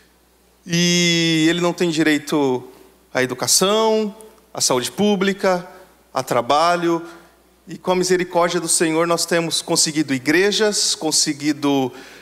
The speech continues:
eh, eh, mantenedores no Brasil pra que possa sustentá-lo nesse período. E,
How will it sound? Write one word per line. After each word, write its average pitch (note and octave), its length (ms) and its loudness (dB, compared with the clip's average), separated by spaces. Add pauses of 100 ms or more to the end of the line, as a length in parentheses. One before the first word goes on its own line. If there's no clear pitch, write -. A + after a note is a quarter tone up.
(120)
eh, B2+ 640 -2
eh, - 20 -4
mantenedores D#3+ 1200 0 (360)
no D#3 100 -2
Brasil D3 540 0
pra E3+ 160 -2
que D#3+ 160 -6
possa D3 840 0 (200)
sustentá-lo F#3 760 0
nesse E3 280 -4
período. E3 520 0 (1040)
E, D3+ 1000 0